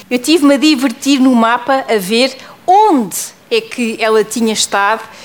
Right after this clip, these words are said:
e cheguei ao final com vários, eh, va-, pintas por todo lado,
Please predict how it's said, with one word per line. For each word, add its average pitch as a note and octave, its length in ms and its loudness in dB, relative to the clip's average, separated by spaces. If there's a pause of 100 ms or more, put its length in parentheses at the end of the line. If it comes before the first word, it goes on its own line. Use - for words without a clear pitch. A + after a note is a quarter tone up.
(120)
e A3+ 80 -10
cheguei G#3+ 320 -2
ao G#3+ 120 2
final G3+ 420 -2
com G3+ 200 -4
vários, F#3+ 580 -2
eh, F3+ 340 -4
va-, F3+ 180 -8 (300)
pintas C4 340 2
por - 160 -14
todo A3 220 -2
lado, G#3 300 0